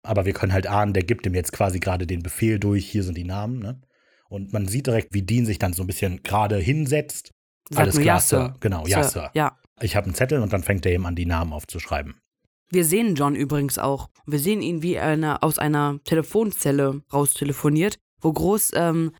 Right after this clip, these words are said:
Speaker 2: ich weiß nicht, wie es eigentlich ausgesprochen wird, ähm, Secretary oder so draufsteht.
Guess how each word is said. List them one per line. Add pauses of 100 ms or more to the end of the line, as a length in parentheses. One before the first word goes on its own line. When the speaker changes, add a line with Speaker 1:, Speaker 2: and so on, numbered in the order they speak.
Speaker 2:
ich
weiß
nicht,
wie
es (240)
eigentlich
ausgesprochen
wird,
ähm,
Secretary
oder
so
draufsteht.